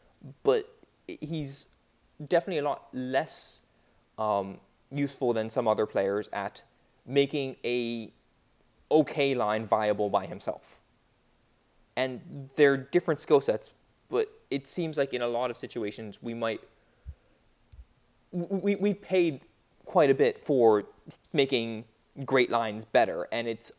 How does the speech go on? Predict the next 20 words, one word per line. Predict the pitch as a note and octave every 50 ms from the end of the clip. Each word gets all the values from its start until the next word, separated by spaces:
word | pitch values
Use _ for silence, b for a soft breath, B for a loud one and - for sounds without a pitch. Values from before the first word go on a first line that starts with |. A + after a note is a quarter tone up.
| _ _ _
unclear | D3+ D#3 C3+ C#3 - - - D#3+ C#3 C3 B2 A2+
whether | A2 A#2 G#2+ G#2 G#2+ G#2+
that | A2 G#2 F2+ G2
would | A2 C3+ A#2+
have | A#2 G2+
been, | - G2+ G#2 G#2 G#2 G#2+ - _ _ _ _ _ _ _ _ _ _ _ _ _ _ _
you | - C#3 A#2
know, | G2+ F#2+ G2+ G#2+ _ _ _ _ _ _ _
better | D3+ - C#3 A#2+ A2 A#2
spent | - - - A#2+ G#2+ G#2 - -
on, | G#2 G#2+ G2+ G2 G2 F#2 - - - _ _ _ _ _ _ _ _ _ _ _ D#3+ - _ _ _ _ _ _ _ D3 C3+ - _
uh, | G#2+ G#2 F#2 F#2 -
on, | - - A#2+ A2+ A2 -
on | - G#2 G2+ G2+ G2 G2 G#2+ - _ _ _ _ _ _ _ _ _
players | - D#3 B2+ A#2 A2+ A2+ -
that | - A2 - - - _ _ _ _ _ _ _ _ _
make | - B2+ A2 A2 G#2+ - - _ _ _ _ _ _ _ -
okay | C#3 C3+ - - C3 A2+ G#2
lines | G2+ F2+ F#2 G2+ G#2 - - _ _ _ _ _
viable. | - G2+ F#2+ D#2 - - _ -